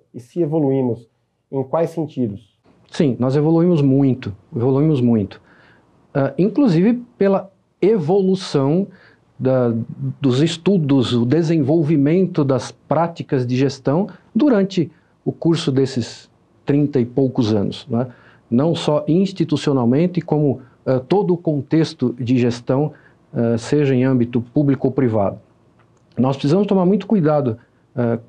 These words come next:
Speaker 2: quando focamos essa questão do ambiente público ou privado, porque são gestões distintas, né? Ah, nós sempre ressaltamos que no âmbito do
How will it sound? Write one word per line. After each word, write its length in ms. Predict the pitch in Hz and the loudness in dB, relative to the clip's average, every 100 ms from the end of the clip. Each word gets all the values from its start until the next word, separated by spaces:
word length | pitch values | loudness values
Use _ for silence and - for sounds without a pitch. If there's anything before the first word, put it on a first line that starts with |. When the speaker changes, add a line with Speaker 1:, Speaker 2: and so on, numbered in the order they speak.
| - | -2
Speaker 2:
quando 220 | 165 165 | 0 0
focamos 560 | 165 170 - 139 123 120 | -2 -2 0 0 2 0
essa 180 | 117 | -2
questão 400 | 120 123 - 123 | -4 -4 -2 0
do 80 | 113 | 2
ambiente 360 | 117 117 113 117 | 2 2 0 -2
público 360 | 131 117 110 | -2 0 -2
ou 40 | 107 | -4
privado, 420 | 107 120 143 101 - _ _ _ _ _ - - | -2 0 0 -2 -8 _ _ _ _ _ -20 -6
porque 220 | 139 135 | -4 -2
são 360 | 147 175 185 185 _ _ - | -2 0 -2 -4 _ _ -6
gestões 520 | 113 208 165 175 175 | -2 -2 0 0 0
distintas, 800 | 143 165 - 139 120 101 - - - _ - | 0 -4 0 0 2 -2 -6 -14 -20 _ -4
né? 220 | 120 151 - - - - _ - | -2 -2 -6 -20 -20 -20 _ -4
Ah, 320 | 117 117 110 | -2 0 0
nós 220 | 120 131 | 0 0
sempre 540 | - 196 196 190 120 - _ _ - | 0 0 2 0 0 -6 _ _ -4
ressaltamos 760 | 151 151 160 123 143 127 120 | -2 0 -2 0 0 0 -2
que 180 | - 131 | -2 0
no 140 | 135 151 | 2 2
âmbito 360 | 202 185 175 | 2 0 0
do 440 | 135 127 113 110 | 0 2 0 -2